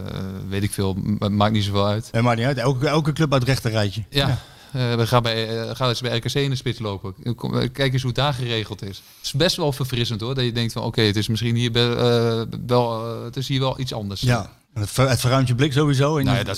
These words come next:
Speaker 1: is, je wordt daar heel erg veel wijzer van.
Speaker 2: Ja. Eh, één jongen die, eh, die, die, die, die de leeftijd ook heeft, negentien. Maar ja, die, eh,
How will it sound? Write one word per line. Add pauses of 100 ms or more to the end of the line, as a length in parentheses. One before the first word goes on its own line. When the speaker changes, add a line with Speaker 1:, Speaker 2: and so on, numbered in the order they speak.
Speaker 1:
is,
je
wordt
daar
heel
erg
veel
wijzer
van.
Speaker 2:
Ja. (580)
Eh,
één
jongen
die,
eh,
die,
die,
die,
die
de
leeftijd
ook
heeft,
negentien. (560)
Maar
ja,
die,
eh,